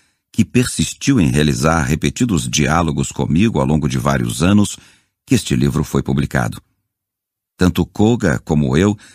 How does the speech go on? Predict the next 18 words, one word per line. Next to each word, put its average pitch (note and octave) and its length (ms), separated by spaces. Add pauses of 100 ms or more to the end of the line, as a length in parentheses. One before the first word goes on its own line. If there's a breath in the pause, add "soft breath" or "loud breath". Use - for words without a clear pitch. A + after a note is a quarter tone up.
(220 soft breath)
fizemos A#2 340
frequentes A#2+ 480
visitas E2 540
aos C#2+ 140
nossos D2 340
professores D2 680
da C2 160
época D2+ 420
da C#2 120
universidade. C2+ 760 (840)
E F#2 60
o F2 80
jovem F2+ 380
descrito C#2 460
nestas C#2 380
páginas D#2 540 (440 soft breath)
poderia B2+ 320
ser A#2 360